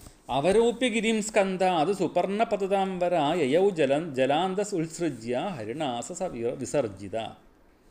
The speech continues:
ആ പക്ഷിപ്രവരനായിട്ടുള്ള ആ ഗരുഡൻ ആ തൻ്റെ ചുമലിൽ നിന്ന് പർവ്വതത്തെ ഇറക്കിയിട്ട് ജലത്തിൻ്റെ സമീപത്തിലാണ്ട് വെച്ചു എന്നാണ് പറയണത്.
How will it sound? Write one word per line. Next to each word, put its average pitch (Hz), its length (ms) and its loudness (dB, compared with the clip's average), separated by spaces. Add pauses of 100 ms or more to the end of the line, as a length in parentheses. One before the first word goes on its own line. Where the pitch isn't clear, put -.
(1300)
ആ 175 140 0
പക്ഷിപ്രവരനായിട്ടുള്ള 196 1200 2 (1400)
ആ 175 120 2 (600)
ഗരുഡൻ 165 680 2 (600)
ആ 175 80 0
തൻ്റെ 185 220 2
ചുമലിൽ 214 380 2
നിന്ന് 208 220 2
പർവ്വതത്തെ 185 480 0
ഇറക്കിയിട്ട് 175 840 0 (600)
ജലത്തിൻ്റെ 170 540 -2
സമീപത്തിലാണ്ട് 170 640 0
വെച്ചു 113 320 -6
എന്നാണ് 110 300 -6
പറയണത്. 98 400 -10